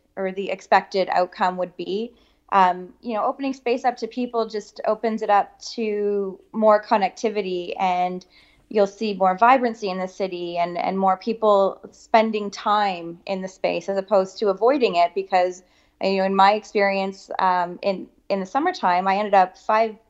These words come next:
blocks out of the direction where I wanted to be and, um, trying to figure out how I got back to where I started from. And, you know, by building that more intuitive connection, inherently, you'll s-,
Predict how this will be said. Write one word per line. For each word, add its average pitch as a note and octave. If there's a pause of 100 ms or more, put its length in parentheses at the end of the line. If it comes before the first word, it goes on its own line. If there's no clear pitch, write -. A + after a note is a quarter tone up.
(180)
blocks F#3+
out F#3+
of F#3 (420)
the F#3+
direction F#3+
where F#3
I F3+
wanted F3+
to -
be A3
and, F3 (680)
um, E3 (240)
trying G#3+
to G#3
figure G3
out F#3+
how G3
I F#3
got F3+
back F#3+
to A3
where F#3
I F3+
started A#3+
from. F3+
And, F#3+
you G#3
know, F#3+
by G3
building G3+
that F#3
more G3+
intuitive G3
connection, F3 (340)
inherently, G3+
you'll F#3
s-, -